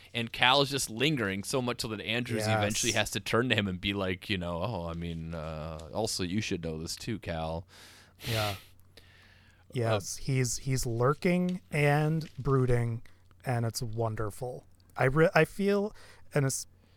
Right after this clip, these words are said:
Speaker 2: as we'll see in the upcoming minutes, uh, this is Cal's heel turn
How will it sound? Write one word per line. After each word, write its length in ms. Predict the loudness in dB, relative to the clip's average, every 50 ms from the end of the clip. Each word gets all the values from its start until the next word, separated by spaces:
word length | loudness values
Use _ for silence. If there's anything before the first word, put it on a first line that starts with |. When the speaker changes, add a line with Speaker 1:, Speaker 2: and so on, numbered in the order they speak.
| -8
Speaker 2:
as 280 | -4 -2 -2 -2 -2 -2
we'll 180 | 0 0 0 0
see 380 | 0 0 0 2 2 2 2 2
in 220 | 0 0 0 -2
the 120 | -2 -2 -2
upcoming 640 | -4 -4 -4 -2 -2 -2 0 0 -2 -2 -4 -4 -4
minutes, 380 | -2 -2 0 0 -2 -2 -4 -10 -10 -12 -14 -18 -20 -20 -20 -12 -6 -4
uh, 60 | -4 -4 -6 -8 -20 -20 _ _ _ _ _ -20 _ _ _ _ _ -10
this 340 | -2 2 2 2 2 2 2
is 600 | 4 6 6 6 6 4 2 0 -4 -6 -8 -10 -14 _ _ -16 2 6
Cal's 380 | 8 8 8 8 6 4 0
heel 280 | -2 -2 -2 -2 -2 -2
turn 380 | -4 -6 -6 -8 -8 -10 -14 -16